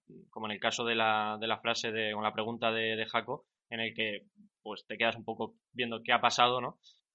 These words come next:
Eh, pues ahí sí que hay que comentarlo, ¿no? Pero bueno, al final los combates, pues, es una pena, ¿no? Porque nos gustaría ver los combates completos.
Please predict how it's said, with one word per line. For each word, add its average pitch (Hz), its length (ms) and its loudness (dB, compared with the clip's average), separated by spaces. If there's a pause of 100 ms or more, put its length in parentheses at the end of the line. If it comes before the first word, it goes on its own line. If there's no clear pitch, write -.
Eh, 110 680 0
pues 107 140 -6
ahí 107 100 2
sí 120 100 -4
que 123 60 2
hay 107 80 0
que 101 320 -4
comentarlo, 107 420 -6
¿no? 117 140 -10
Pero 107 160 -6
bueno, 101 180 -12
al 110 100 -12
final 131 460 4
los 127 220 2
combates, 127 460 4
pues, 110 340 -4
es 120 140 -4
una 120 160 6
pena, 135 240 6
¿no? 147 100 2
Porque 107 480 0
nos 104 180 -6
gustaría 110 360 4
ver 117 100 6
los 113 140 2
combates 110 400 2
completos. 123 680 2